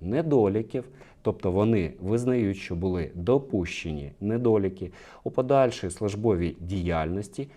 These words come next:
прийнято рішення із вищезазначеними поліцейськими провести додаткові заняття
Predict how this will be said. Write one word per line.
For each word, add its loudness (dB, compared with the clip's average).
прийнято -4
рішення -2
із 0
вищезазначеними 0
поліцейськими 0
провести 2
додаткові 0
заняття 0